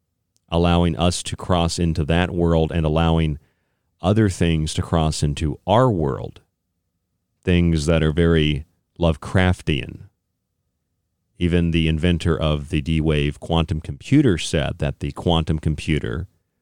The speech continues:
could be used to take resources from other dimensions.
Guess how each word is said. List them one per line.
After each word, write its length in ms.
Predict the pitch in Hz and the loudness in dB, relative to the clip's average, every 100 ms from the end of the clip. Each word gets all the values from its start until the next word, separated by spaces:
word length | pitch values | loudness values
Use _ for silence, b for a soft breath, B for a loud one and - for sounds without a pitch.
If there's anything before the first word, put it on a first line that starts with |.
| _ _ _ | _ _ _
could 200 | - 80 | -8 -2
be 80 | 80 | 0
used 520 | 78 80 78 73 - - | 2 2 2 0 -8 -4
to 240 | 82 76 | -2 -2
take 340 | - 80 78 | -2 -2 0
resources 840 | 82 87 110 - 95 82 73 82 73 | 0 0 0 0 0 0 0 -4 -2
from 180 | 82 76 | -2 -2
other 180 | 73 | 0
dimensions. 800 | 76 78 110 110 73 50 - - | 0 2 2 2 -2 -6 -10 -18